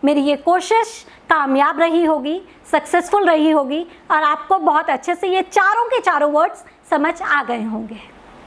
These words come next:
Friends, इस video को ज़्यादा से ज़्यादा share करें ताकि बहुत से लोग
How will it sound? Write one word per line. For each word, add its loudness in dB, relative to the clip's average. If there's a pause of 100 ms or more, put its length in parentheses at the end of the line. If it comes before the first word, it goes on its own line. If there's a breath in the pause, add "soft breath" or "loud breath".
(160)
Friends, -2
इस -2
video 4
को 2
ज़्यादा 0
से -4
ज़्यादा 0
share 0
करें -2
ताकि -2
बहुत 2
से -2
लोग 0